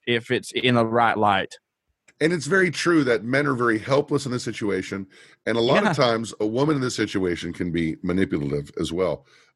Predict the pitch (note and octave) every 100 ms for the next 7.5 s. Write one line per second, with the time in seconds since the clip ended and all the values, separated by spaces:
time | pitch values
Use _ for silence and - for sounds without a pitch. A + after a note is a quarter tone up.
0 | - A2 G#2+ G2+ - D#3 F3+ B3 A#3 A#2+
1 | - _ _ _ _ _ _ - A#2+ B2+
2 | B2 A#2+ A#2 A#2 G#2 A#2+ C#3 D3+ D#3 C#3+
3 | A2+ B2 C3 - - A#2+ A2+ A2+ - -
4 | - - G#2 A#2+ A2+ F#2 A2+ C3+ C#3+ B2+
5 | A2+ A#2+ A2 G#2+ A2+ A2 G#2 G2 F#2+ F#2+
6 | A2+ - F#2+ F#2+ F#2+ F#2 G#2 G#2 G#2 G2
7 | G2 F#2 F#2 F2+